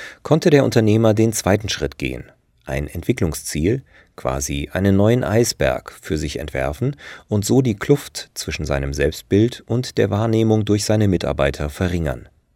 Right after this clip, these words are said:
Er konnte sich nun entscheiden, nicht länger nach Zustimmung seines Vaters zu buhlen, sondern fortan seinen Führungsstil selbst zu wählen.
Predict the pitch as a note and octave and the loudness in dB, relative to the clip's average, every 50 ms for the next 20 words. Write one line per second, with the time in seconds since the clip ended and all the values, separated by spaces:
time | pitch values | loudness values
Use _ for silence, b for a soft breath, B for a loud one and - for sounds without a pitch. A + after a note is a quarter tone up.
0 | _ _ _ _ B B B B B B B - D#2+ D2+ - - E2+ E2 F#2 F2 | _ _ _ _ B B B B B B B -12 -12 -8 -6 -6 -2 -2 -2 -2
1 | - F2+ - G2+ G2 F2+ E2+ F#2 - - A2 A2 A#2 A2+ G2 D#2+ D2+ D2 D#2 D2 | -2 -2 0 0 0 0 0 -2 -4 -2 2 2 2 2 2 0 -2 -2 -4 -4
2 | - - D2 D2 E2+ F#2+ G2 F#2 E2 D#2 D2+ C#2+ - - - - - - C3 B2+ | -6 -4 -4 -2 0 0 0 0 2 0 -2 -2 -4 -10 -14 -10 -4 -4 -2 -4
3 | - - E2 D#2+ D#2+ D#2 D#2 E2 E2+ D2+ D2 C#2 C2+ C2+ - - - - A#2+ A#2 | -2 -2 -2 -2 -2 -2 -4 -4 -4 -4 -6 -6 -6 -10 -10 -10 -6 -4 -4 -2
4 | - F#2 - - - - F2+ D#2+ - D#2+ D#2+ E2 F2+ G2 A2 B2 B2 B B B | -2 -4 -6 -6 -8 -8 -8 -8 -6 -4 -4 -2 0 0 -2 -4 -6 B B B
5 | B B B - - A#2+ B2 A#2 B2 B2+ B2 B2 A#2 - - C#3+ C#3+ D3 - - | B B B 2 2 4 4 6 4 4 4 2 0 -4 0 0 0 0 0 -2
6 | A#2 A#2+ B2+ B2 A#2+ A#2 G#2+ G#2+ A2+ A#2+ B2+ B2+ - - - G2+ G2 F#2+ G2+ G2 | 0 0 2 0 0 2 4 4 4 6 4 2 0 -2 -2 2 2 4 4 2
7 | G2 - - - G2 G#2 G2+ G2 E2+ D2+ C#2+ - - - - - C2+ - B1+ B1+ | -2 -4 -4 0 0 2 2 4 4 2 2 0 -6 -8 -8 -8 -6 -6 -6 -4
8 | B1+ B1+ C#2 - - | -6 -8 -10 -14 -18